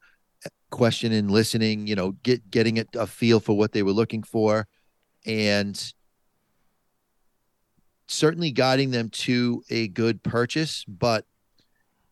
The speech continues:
the mindset wasn't of being a good coach, and it didn't have the polish.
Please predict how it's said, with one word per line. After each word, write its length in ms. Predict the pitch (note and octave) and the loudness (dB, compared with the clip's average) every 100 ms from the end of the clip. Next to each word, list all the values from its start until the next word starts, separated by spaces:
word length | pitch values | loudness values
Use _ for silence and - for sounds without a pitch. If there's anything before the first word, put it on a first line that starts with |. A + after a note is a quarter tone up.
| _ _ _ | _ _ _
the 140 | - A2+ | -2 0
mindset 840 | A2 A2+ B2+ C#3+ C#3+ - B2 A2 - | 0 0 0 0 -2 -2 0 0 -4
wasn't 960 | G2 G2 A2+ B2+ G#2+ B2 B2 - - - - | -8 0 2 2 0 -2 -4 -10 -14 -20 -6
of 380 | A#2 A2 G#2 - | 0 0 0 -2
being 280 | A#2 A#2 A2+ | -2 0 -2
a 80 | F#2+ | -4
good 420 | D#2+ A#2 A2 F#2 | -2 0 0 -2
coach, 600 | - - G2+ F#2+ - - - _ _ _ _ _ | -6 -2 -2 -2 -10 -12 -16 _ _ _ _ _
and 580 | - G#2+ G#2 G#2 G2 F#2+ - _ _ _ _ _ _ _ _ _ _ _ _ - _ - | -6 -2 0 0 -2 -8 -18 _ _ _ _ _ _ _ _ _ _ _ _ -20 _ -8
it 140 | B2 | -4
didn't 200 | - D3+ | 0 2
have 140 | D3+ C#3+ | 2 0
the 100 | B2 | 0
polish. 680 | - A2+ E2+ - - - | 0 0 0 -4 -10 -10